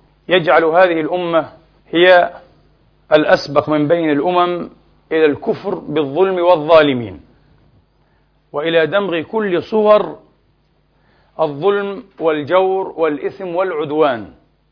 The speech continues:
لسنا بحاجة إذن إلى من يحدثنا عن قباحة الظلم وعن فداحته،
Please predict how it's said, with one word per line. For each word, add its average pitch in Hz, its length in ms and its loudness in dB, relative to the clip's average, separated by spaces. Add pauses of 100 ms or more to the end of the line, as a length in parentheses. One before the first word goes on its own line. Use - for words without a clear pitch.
(520)
لسنا 196 280 0
بحاجة 170 340 -2
إذن 175 300 -2
إلى 175 280 -2
من 190 140 -2
يحدثنا 175 720 -4
عن 156 160 -4
قباحة 156 480 -2
الظلم 156 400 -8
وعن 156 180 -2
فداحته، 147 640 -8